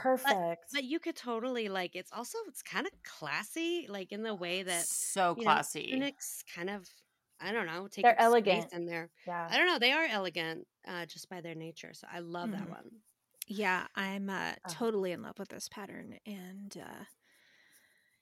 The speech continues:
Speaker 4: yeah, I don't have a be-, beach vacation coming up, but I'm still gonna have to do something with it. And
Speaker 1: Yeah.
Speaker 4: I think it would be easy to shorten the sleeves. They're very basic
Speaker 1: Oh,
Speaker 4: sleeves.
Speaker 1: totally,
Speaker 3: Oh, yeah.
Speaker 1: totally.
Speaker 2: Mm-hmm.
Speaker 1: I
Speaker 4: So
Speaker 1: mean,
Speaker 4: if
Speaker 1: I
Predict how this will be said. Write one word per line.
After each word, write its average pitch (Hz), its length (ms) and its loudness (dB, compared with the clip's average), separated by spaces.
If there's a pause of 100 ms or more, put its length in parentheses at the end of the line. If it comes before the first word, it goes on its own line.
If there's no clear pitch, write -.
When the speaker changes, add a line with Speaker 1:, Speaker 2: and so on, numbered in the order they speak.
(140)
Speaker 4:
yeah, 202 380 2
I 220 180 8
don't 214 380 2
have 190 180 -4
a 180 60 -10
be-, 175 220 -8 (140)
beach 175 280 -4
vacation 175 560 -8
coming 170 340 -12
up, - 140 -14 (100)
but - 240 -8 (560)
I'm 190 220 -6
still - 280 -6
gonna - 160 -12
have - 200 -12
to 190 100 -10
do - 120 -10
something 180 380 -10
with 180 140 -12
it. 151 160 -10
And 240 160 2
Speaker 1:
Yeah. 240 60 0
Speaker 4:
I 339 120 8
think 453 200 4
it 403 40 10
would 294 140 4
be 247 200 2
easy 240 260 2
to 185 80 -6
shorten 190 380 0
the 156 80 -8
sleeves. - 500 -4
They're 190 160 -2
very 214 200 0
basic - 500 -6
Speaker 1:
Oh, 320 40 4
Speaker 4:
sleeves. 330 60 6
Speaker 1:
totally, 247 400 0
Speaker 3:
Oh, 285 100 4
yeah. 180 100 0
Speaker 1:
totally. 175 340 6
Speaker 2:
Mm-hmm. 185 240 2
Speaker 1:
I 180 120 2
Speaker 4:
So 180 100 8
Speaker 1:
mean, 220 140 10
Speaker 4:
if - 0 -
Speaker 1:
I 453 40 6